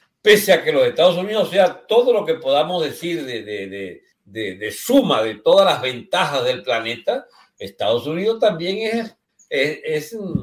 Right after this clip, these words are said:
es explotable, es, ¿cómo se llama? Pueden ocurrir también aquí factores de descomposición tal que lleven a un estallido. Ya lo hubo hace un siglo y medio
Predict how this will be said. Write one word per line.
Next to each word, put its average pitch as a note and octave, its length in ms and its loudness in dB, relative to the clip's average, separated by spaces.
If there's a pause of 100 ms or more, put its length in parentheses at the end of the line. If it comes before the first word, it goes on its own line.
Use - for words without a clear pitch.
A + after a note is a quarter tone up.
(500)
es D#3 220 -4
explotable, G3+ 880 2
es, - 400 -8 (180)
¿cómo G3+ 160 -8
se G3 100 -4
llama? G3+ 340 -2 (360)
Pueden F#3+ 380 8
ocurrir G3+ 580 4
también D#3+ 500 4
aquí C3 400 -4 (260)
factores D3 600 2
de F#3 100 6
descomposición C#3 920 0
tal F3+ 220 0
que F#3+ 180 -6
lleven D3+ 400 -2
a A#2+ 80 -2
un A#2+ 200 -8
estallido. F3 800 -2 (320)
Ya C3 200 4
lo A3+ 240 12
hubo C#4 280 4
hace A#2+ 200 -2
un B2+ 120 -10
siglo C3+ 320 -4
y D3+ 60 -6
medio C#3+ 520 -2